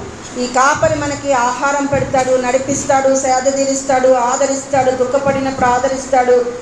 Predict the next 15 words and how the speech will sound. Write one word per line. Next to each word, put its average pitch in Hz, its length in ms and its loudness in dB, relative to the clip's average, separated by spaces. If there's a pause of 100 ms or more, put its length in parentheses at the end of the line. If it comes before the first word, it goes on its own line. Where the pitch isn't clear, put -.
(380)
ఆ, 233 160 2
మనకి, 247 640 2 (200)
మనల్ని 254 300 2
అభిషేకిస్తాడు. 262 920 0
ఇప్పుడే 262 840 0
కాదు 285 240 0
కానీ 262 280 -2
పరలోకంలో 285 880 0
కూడా 247 400 -2 (400)
జీవజలముల 254 600 0
బుగ్గ 240 360 -2
యొద్దకు 240 300 -2
నడిపించే 220 600 -2
కాపరిగా 226 600 0
ఉన్నాడు. 196 580 0